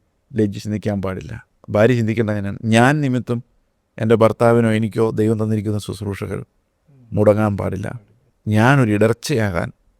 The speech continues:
Speaker 1: പാടില്ല." ഇത് ഭാര്യമാർ സ്വയം ചിന്തിക്കേണ്ട കാര്യമാണ്. It's a wise perspective.
Speaker 2: ഉം.
Speaker 1: പക്ഷേ അതേസമയത്ത് ഭർത്താവ് വഴിതെറ്റിപ്പോകുന്നത് കണ്ടു കഴിഞ്ഞാൽ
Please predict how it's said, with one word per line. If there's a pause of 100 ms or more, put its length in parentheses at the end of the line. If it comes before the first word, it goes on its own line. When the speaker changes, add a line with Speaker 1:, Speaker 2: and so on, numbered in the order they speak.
(200)
Speaker 1:
പാടില്ല."
ഇത്
ഭാര്യമാർ (540)
സ്വയം
ചിന്തിക്കേണ്ട
കാര്യമാണ്.
It's
a
wise
perspective. (120)
Speaker 2:
ഉം. (600)
Speaker 1:
പക്ഷേ
അതേസമയത്ത്
ഭർത്താവ്
വഴിതെറ്റിപ്പോകുന്നത്
കണ്ടു
കഴിഞ്ഞാൽ